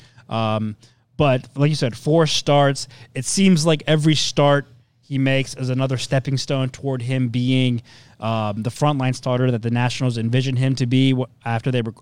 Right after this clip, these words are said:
acquired him. Um, what have you seen so far? He, he's been very impressive. I mean, the stuff plays in my mind. He, he's very composed out there. Yesterday, showing a little bit of energy coming off the mound.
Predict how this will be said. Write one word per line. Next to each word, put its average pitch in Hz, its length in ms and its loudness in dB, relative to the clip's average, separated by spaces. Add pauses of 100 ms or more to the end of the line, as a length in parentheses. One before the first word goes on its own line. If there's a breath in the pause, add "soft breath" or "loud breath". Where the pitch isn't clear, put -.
(100)
acquired 143 420 2
him. 139 300 2 (480 loud breath)
Um, 131 540 2 (1040)
what 190 180 4
have 226 100 4
you 202 40 2
seen 190 200 2
so - 100 0
far? 165 200 2
He, 196 160 0
he's 220 200 0
been 214 100 4
very 202 200 4
impressive. 131 500 2 (100)
I 147 60 0
mean, 147 400 -2
the 151 120 -2
stuff 190 420 -2
plays 151 440 0
in 139 80 2
my 139 200 4
mind. 135 520 2
He, 156 380 -4 (100)
he's 147 360 -2
very 156 360 4
composed 151 500 2
out 139 200 0
there. 135 320 2 (380 loud breath)
Yesterday, 180 680 2
showing 165 380 4
a 143 40 2
little 151 180 4
bit 139 100 2
of 117 180 -2
energy 196 420 4
coming 190 280 2
off 170 200 2
the 165 80 -2
mound. 151 500 2